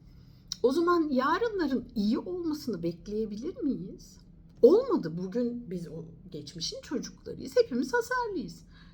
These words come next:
Yarattığımız dünyaya bak işte. <laughs> Yalan bir numara. Allah'ım ya. Her yerde yalan var. Postür çağ dedik alt, e, şeyine, adına. Her yer yalanla dolu. Ve dünya iyiye gitmiyor.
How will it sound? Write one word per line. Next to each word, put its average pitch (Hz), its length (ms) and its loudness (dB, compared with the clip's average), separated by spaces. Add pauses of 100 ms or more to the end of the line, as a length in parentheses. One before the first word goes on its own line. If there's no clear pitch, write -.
Yarattığımız 285 640 4
dünyaya 359 480 -4
bak 190 160 -8
işte. - 320 -14 (800)
<laughs> 294 460 -4
Yalan 269 540 6
bir 269 280 -2
numara. 185 380 -8 (280)
Allah'ım 220 520 2
ya. 160 200 -4
Her 339 240 2
yerde 240 380 0
yalan 220 480 -2
var. - 140 -10 (200)
Postür 220 560 -6
çağ 190 300 -10
dedik 143 240 -8
alt, 139 340 -14
e, - 280 -8
şeyine, 143 340 -14 (600)
adına. 165 360 -6 (380)
Her 523 340 0
yer 359 160 -4
yalanla 202 540 -8
dolu. - 160 -18 (1500)
Ve 220 140 8
dünya 247 340 4
iyiye 254 260 2
gitmiyor. 277 640 -4